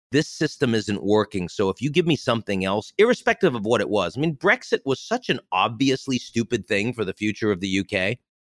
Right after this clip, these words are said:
I mean, just on every count, it was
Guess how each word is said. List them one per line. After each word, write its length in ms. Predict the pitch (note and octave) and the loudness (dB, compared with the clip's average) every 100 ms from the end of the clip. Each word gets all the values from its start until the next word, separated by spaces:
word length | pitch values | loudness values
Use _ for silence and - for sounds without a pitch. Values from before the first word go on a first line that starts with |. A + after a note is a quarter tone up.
| _ _ _ - | _ _ _ -2
I 60 | F3+ | 0
mean, 80 | |
just 140 | F#3+ - | 0 0
on 200 | F#3+ G3+ - _ _ B3+ | 2 2 -2 _ _ 2
every 380 | D4 B3+ A#3+ | 2 4 4
count, 480 | - - E3 A#2+ E2+ _ _ _ _ - | 2 0 0 0 -2 _ _ _ _ 0
it 80 | E3 | 4
was 200 | D#3+ | 2